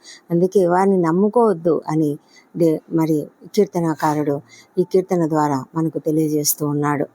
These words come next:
అవును, ఆ దేవుడు ఎంత గొప్ప దేవుడు అంటే ఆయన మనకి ఎల్లప్పుడూ సహాయం చేసే దేవుడు. ఎందుకు? ఆయన మనల్ని సృజించాడు కదా, నిన్ను నన్ను సృజించాడు కదా. ఆకాశమును, భూమిని, సముద్రమును, దానిలోని సర్వమును సృజించినటువంటి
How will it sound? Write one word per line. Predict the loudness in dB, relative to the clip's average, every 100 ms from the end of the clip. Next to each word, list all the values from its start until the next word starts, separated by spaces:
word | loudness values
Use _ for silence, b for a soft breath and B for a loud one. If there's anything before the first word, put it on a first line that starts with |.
| _ _ _ -8 -2
అవును, | 0 0 -2 -10 _ -2
ఆ | 0
దేవుడు | 2 2 2
ఎంత | 0 -2 0
గొప్ప | 0 0 0
దేవుడు | 2 2 2 0
అంటే | 0 0 0 -4 B B -4
ఆయన | -2 0 -2 -4
మనకి | -4 -4 -2
ఎల్లప్పుడూ | 0 2 2 2 2 2
సహాయం | 0 -2 -2 -2 -2 -2
చేసే | -2 -2
దేవుడు. | -2 -4 -4 -8 B B B
ఎందుకు? | 0 2 2 0 -2 -8 _ -2
ఆయన | 0 0
మనల్ని | 0 0 2 2
సృజించాడు | 2 0 0 0 0 -2
కదా, | -2 -2 -2 b b 0
నిన్ను | 2 4 4
నన్ను | 4 2
సృజించాడు | 0 0 0 0 0 -2
కదా. | -2 -4 -4 -6 B B _
ఆకాశమును, | -4 0 2 2 2 2 2
భూమిని, | 0 0 2 2 0
సముద్రమును, | 0 0 0 0 0 0 0
దానిలోని | 0 0 0 0 0 0
సర్వమును | -2 0 2 2 2 2
సృజించినటువంటి | 0 -2 -2 -2 -6 -8 -6 -4 -4